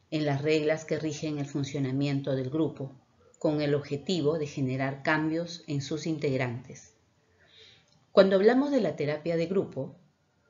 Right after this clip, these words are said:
esta se lleva a cabo con más personas, ¿no? Más de una persona. Está comprendido entre siete a doce personas.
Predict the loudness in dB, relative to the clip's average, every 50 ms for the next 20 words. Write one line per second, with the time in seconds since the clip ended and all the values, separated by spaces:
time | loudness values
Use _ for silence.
0 | _ _ _ _ _ _ _ _ _ _ _ _ _ _ _ _ _ _ _ _
1 | _ _ _ _ _ 2 2 2 2 0 -2 -2 -2 -2 0 2 4 4 4 2
2 | 0 -2 -2 0 2 2 0 -2 -4 -8 -8 -6 -4 -2 -2 0 0 0 0 -4
3 | -6 -10 -14 -12 -10 -8 -8 -8 -8 -4 0 0 0 0 -2 -6 -8 -12 -16 -18
4 | -18 -18 -20 _ -10 -8 -6 -4 -4 -2 -2 -2 -2 0 0 0 0 0 -2 -2
5 | -2 -4 -4 -4 -4 -4 -4 -4 -4 -8 -10 -16 _ _ _ _ _ _ _ -10
6 | -8 -2 -2 -2 0 0 -2 -2 -2 -2 -4 -4 -4 -2 0 0 0 0 -2 -4
7 | -6 -8 -8 -6 -4 -4 -4 -4 -2 -2 -2 -2 -2 -2 -4 -4 -4 -6 -8 -8
8 | -8 -8 -8 -6 -6 -6 -6 -6 -8 -10 -12 -14 -18 -20